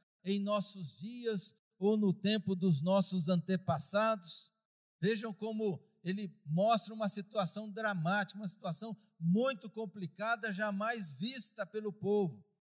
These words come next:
Os anciãos do Israel antigo representavam politicamente o povo.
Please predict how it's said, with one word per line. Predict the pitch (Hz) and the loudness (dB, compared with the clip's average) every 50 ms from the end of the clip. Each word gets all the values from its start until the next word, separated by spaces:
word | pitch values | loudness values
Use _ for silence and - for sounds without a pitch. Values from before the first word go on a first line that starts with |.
| - 151 | -6 -4
Os | 147 143 | 0 2
anciãos | 208 233 220 - - - 208 196 196 220 233 247 247 240 226 214 185 147 139 131 | 2 2 2 2 0 0 0 0 2 4 4 4 4 2 2 2 2 0 0 -4
do | 151 160 156 180 185 170 151 - _ _ _ _ - | -8 -6 -4 -2 -2 -2 -2 -4 _ _ _ _ 2
Israel | 170 190 175 - 170 175 175 170 185 185 190 185 | 6 6 6 6 6 6 6 6 6 6 6 4
antigo | 160 143 135 - - 196 226 247 233 185 165 170 | 4 2 0 -2 -2 -2 -2 -4 -6 -6 -6 -4
representavam | 143 170 196 180 190 196 208 202 175 175 196 180 165 - 180 190 202 208 196 175 214 214 180 - _ _ _ - | -4 -4 -6 -8 -10 -12 -12 -12 -12 -12 -14 -14 -12 -8 -6 -4 -4 -4 -6 -6 -6 -8 -8 -8 _ _ _ -6
politicamente | 190 202 196 190 208 240 220 - - - - 214 196 185 196 214 220 - - 226 | -2 -2 -2 -2 -4 -4 -2 -2 -2 -2 -2 -4 -4 -4 -4 -4 -4 -4 -4 -4
o | 180 | -2
povo. | - - 190 208 220 214 190 135 120 120 | 2 4 6 6 6 6 4 0 -6 -18